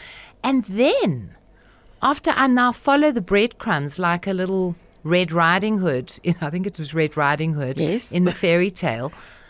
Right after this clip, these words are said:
Speaker 1: I suddenly realized that Caroline Flack,
Speaker 2: Yes.
Speaker 1: the presenter,
Speaker 2: Yes.
Speaker 1: has also killed herself.
Speaker 2: Yes.
Speaker 1: So it becomes quite a macabre story after,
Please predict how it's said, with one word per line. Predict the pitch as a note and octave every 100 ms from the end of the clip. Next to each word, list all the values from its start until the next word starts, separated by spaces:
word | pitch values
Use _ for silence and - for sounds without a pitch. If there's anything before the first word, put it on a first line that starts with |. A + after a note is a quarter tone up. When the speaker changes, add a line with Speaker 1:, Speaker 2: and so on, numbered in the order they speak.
| - _ -
Speaker 1:
I |
suddenly | D#4 - F#4 F#4+ G4
realized | D#4 D#4+ E4 D#4
that | C#4+ -
Caroline | - D4 D4 D#4 A#3+ G3+
Flack, | - D#4+ C#5
Speaker 2:
Yes. | F3+ A#3 C4+ F3
Speaker 1:
the | G#3
presenter, | G#3+ G3 F#3+ A#3 A4 - G3+ -
Speaker 2:
Yes. | G#3 F#3+ F3 - -
Speaker 1:
has | D4+ D#4
also | F4+ B4 - B4
killed | - D4+ G#3 F3
herself. | E3 C#3 - E3+
Speaker 2:
Yes. | A2+ C#3+ - - - _ - - - -
Speaker 1:
So | - - D4+ D4
it | C4+
becomes | C#4 - C4+ F4+
quite | - - F#4+
a | G4+
macabre | D4+ - A3+ A3 B3+
story | - - B3 C3+ G2+ -
after, | F#3 F#3+ - A3+